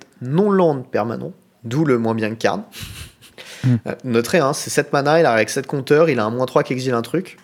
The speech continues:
Speaker 1: La différence de Karn,
Speaker 2: Oui.
Speaker 1: c'est non land. Bref.
Speaker 2: Bah, il y a quand même une ligne de texte que t'as pas encore lue, hein, on va y arriver.
Speaker 1: Ouais, la ligne de texte à la fin, elle est fat, mais la ligne de texte à la fin de Karn, elle est fat aussi. Donc,
Speaker 2: C'est vrai.
Speaker 1: euh, moins dix, les artefacts, les planeswalkers que vous contrôlez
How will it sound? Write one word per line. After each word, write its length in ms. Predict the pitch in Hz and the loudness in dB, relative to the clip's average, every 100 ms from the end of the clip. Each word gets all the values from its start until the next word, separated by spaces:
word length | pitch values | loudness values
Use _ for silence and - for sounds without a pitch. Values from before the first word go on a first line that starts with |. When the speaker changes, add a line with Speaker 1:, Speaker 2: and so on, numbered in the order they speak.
| - | -10
Speaker 1:
La 80 | 107 | -10
différence 320 | 117 113 113 | -4 -4 -2
de 100 | 113 | -2
Karn, 180 | - 117 | 2 2
Speaker 2:
Oui. 60 | |
Speaker 1:
c'est 100 | 98 | 2
non 120 | 123 | -2
land. 160 | 104 92 - - | -6 -8 -10 -4
Bref. 240 | 98 - - - | -4 -6 -16 -2
Speaker 2:
Bah, 100 | 117 | 4
il 20 | |
y 40 | 107 | 4
a 40 | |
quand 100 | 123 | 6
même 180 | 127 131 | 6 8
une 120 | 113 | 8
ligne 160 | 120 123 | 6 6
de 80 | 117 | 4
texte 240 | 139 - | 2 0
que 40 | 127 | -2
t'as 100 | 107 | 2
pas 80 | 113 | 0
encore 220 | 110 101 | 2 0
lue, 100 | 90 | 0
hein, 80 | 92 | 0
on 140 | 95 | 0
va 100 | 98 | 0
y 40 | |
arriver. 260 | 95 92 90 87 - - _ | 0 -2 -6 -10 -12 -16 _
Speaker 1:
Ouais, 300 | 143 135 120 - | 2 4 4 -2
la 460 | 120 123 127 135 135 | -2 0 0 2 2
ligne 180 | 165 160 | 2 2
de 80 | |
texte 300 | 151 196 - | 2 2 4
à 20 | 147 | 2
la 100 | 151 | 4
fin, 140 | 190 | 2
elle 60 | 135 | 0
est 40 | |
fat, 240 | 151 135 87 - - | 2 0 0 -12 0
mais 120 | 127 | 4
la 100 | 147 | 6
ligne 140 | 160 | 4
de 100 | 139 | 2
texte 260 | 131 185 - | 2 2 4
à 40 | |
la 80 | 120 | 2
fin 120 | 120 | 2
de 60 | 110 | 2
Karn, 220 | 180 175 | 4 4
elle 80 | 110 | 0
est 20 | |
fat 160 | 113 120 | -2 -4
aussi. 180 | 117 - _ _ _ _ _ - _ _ _ _ - | -4 -8 _ _ _ _ _ -20 _ _ _ _ -10
Donc, 100 | 104 | -2
Speaker 2:
C'est 60 | |
vrai. 180 | 101 98 _ - - - - _ - | 0 0 _ -20 -16 -16 -18 _ 6
Speaker 1:
euh, 440 | 143 147 143 139 | 8 8 8 6
moins 200 | 160 285 | 6 6
dix, 560 | 185 180 240 - - - | 4 0 -2 -4 -4 -4
les 160 | 120 127 | 0 2
artefacts, 520 | 185 - 170 175 160 | 2 2 2 4 2
les 80 | 135 | -2
planeswalkers 640 | 117 190 190 170 170 175 - | -4 -4 -2 -4 0 -2 -2
que 80 | |
vous 120 | 117 113 | -8 -4
contrôlez 640 | 180 180 - 135 165 - | -4 -2 2 2 2 -2